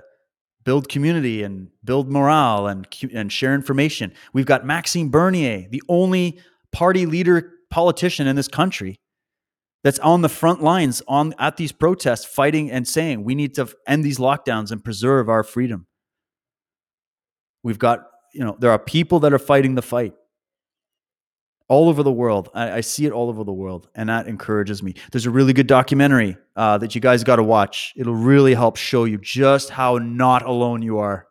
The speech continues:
okay? It's called The Pushback. Just go on BitChute and type in The Pushback documentary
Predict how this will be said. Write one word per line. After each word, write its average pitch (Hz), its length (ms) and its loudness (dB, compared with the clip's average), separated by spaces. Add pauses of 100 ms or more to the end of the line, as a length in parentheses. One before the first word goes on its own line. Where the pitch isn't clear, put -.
okay? 117 400 -2 (800)
It's 117 240 -2
called 120 400 2
The 113 80 -2
Pushback. 107 720 -2 (720)
Just 117 160 -10
go 135 200 0
on 113 160 -2
BitChute 185 560 -2 (100)
and 113 120 -6
type 127 320 -4
in 123 280 -4
The 113 100 -4
Pushback 120 720 0
documentary 104 680 -4